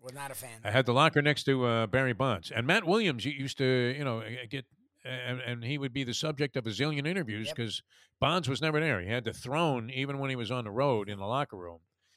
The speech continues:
Speaker 2: And you knew he wasn't coming out to talk to anybody. And so, you know, you're thinking, "Well, let me, uh, go." And this was during the year where he's pursuing the, uh,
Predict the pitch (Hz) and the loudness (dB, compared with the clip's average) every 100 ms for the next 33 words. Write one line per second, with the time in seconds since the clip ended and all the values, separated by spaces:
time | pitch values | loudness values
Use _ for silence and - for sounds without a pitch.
0 | _ _ _ _ _ _ _ _ _ _ | _ _ _ _ _ _ _ _ _ _
1 | 110 107 107 117 156 143 180 143 110 101 | 0 0 0 0 2 2 2 0 -2 -6
2 | 95 87 - 98 90 90 85 85 87 107 | -6 -8 -8 -8 -8 -10 -10 -10 -10 -10
3 | _ _ _ _ 104 110 131 131 127 156 | _ _ _ _ -4 2 4 6 2 2
4 | 190 131 135 123 143 131 131 135 135 143 | 2 2 0 -2 -2 -2 0 0 0 0
5 | 135 123 120 127 127 127 139 - 117 135 | 0 0 0 -2 -2 -2 -2 -4 -4 -2
6 | 127 113 110 107 120 117 110 110 98 - | 0 0 0 0 0 0 -2 -2 -4 -6
7 | - 127 117 107 95 | -4 -2 -2 -2 -4